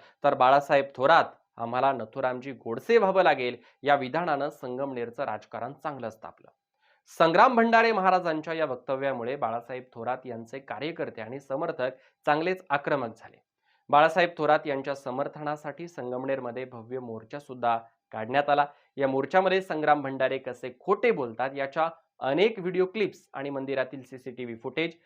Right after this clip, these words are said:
उपस्थित लोकांना दाखवले. त्यामुळे संग्राम भंडारे यांनी जी विधानं केली ती खोटी सिद्ध झाल्यानं सुरुवातीला त्यांच्या बाजूनं असलेली जी सहानुभूती होती ती आता कुठेतरी कमी झाली असून बाळासाहेब थोरात यांच्या बाजूनं ही लोकांची सहानुभूती आता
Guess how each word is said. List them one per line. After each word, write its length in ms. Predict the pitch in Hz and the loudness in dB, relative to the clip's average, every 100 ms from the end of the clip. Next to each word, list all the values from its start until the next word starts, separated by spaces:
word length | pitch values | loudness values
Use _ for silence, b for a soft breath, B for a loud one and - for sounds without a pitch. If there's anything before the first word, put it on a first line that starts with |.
| _ _ | _ _
उपस्थित 520 | 147 151 196 196 233 | -2 0 -2 -4 -8
लोकांना 420 | - 135 127 135 151 | -6 -4 -4 -4 -4
दाखवले. 420 | 117 - 107 - _ _ _ | -4 -6 -16 -18 _ _ _
त्यामुळे 320 | 120 127 147 165 b b _ - | -4 0 0 0 b b _ 2
संग्राम 380 | 175 190 240 233 | 4 6 6 4
भंडारे 440 | 180 135 117 127 - - | 0 2 2 0 -8 -8
यांनी 300 | 135 131 143 | -4 -4 -4
जी 160 | 143 123 | -8 -10
विधानं 380 | 113 120 175 | -6 0 0
केली 280 | 208 156 143 156 b - | 0 -4 -6 -8 b -10
ती 60 | 196 | -8
खोटी 320 | 190 180 175 277 | -2 0 0 -4
सिद्ध 300 | 220 170 185 | -4 -2 0
झाल्यानं 400 | 156 135 135 170 | 0 -2 -2 -4
सुरुवातीला 540 | 151 139 143 143 147 | -4 -2 -2 -2 -4
त्यांच्या 340 | 143 127 131 | -4 -8 -6
बाजूनं 460 | 143 117 143 151 120 120 B | -2 -2 -2 -2 -2 -4 B
असलेली 380 | 135 117 131 131 | -16 -12 -10 -10
जी 160 | 127 123 | -10 -14
सहानुभूती 680 | - 117 160 196 190 185 | -8 -2 0 0 -2 -4
होती 300 | 185 175 190 196 b b | -6 -6 -6 -8 b b
ती 40 | 160 | 0
आता 200 | 156 175 | 0 -2
कुठेतरी 480 | 151 143 151 156 156 | -6 -8 -6 -6 -6
कमी 300 | - 139 190 | -4 -2 -2
झाली 240 | 180 151 | -4 -4
असून 300 | 120 - 151 - b b 117 | -6 -6 -8 -10 b b -2
बाळासाहेब 640 | 123 135 202 226 233 240 185 | 4 6 6 4 2 2 0
थोरात 280 | 165 170 | 0 0
यांच्या 280 | 160 143 147 | -2 -4 -2
बाजूनं 400 | 127 117 160 123 98 _ _ - | -2 -2 -2 -8 -10 _ _ -8
ही 100 | 170 | -4
लोकांची 460 | 135 147 185 190 | -4 -2 -6 -6
सहानुभूती 640 | 196 147 139 156 131 123 120 | -10 -8 -6 -8 -8 -8 -8
आता 260 | 110 120 | -8 -12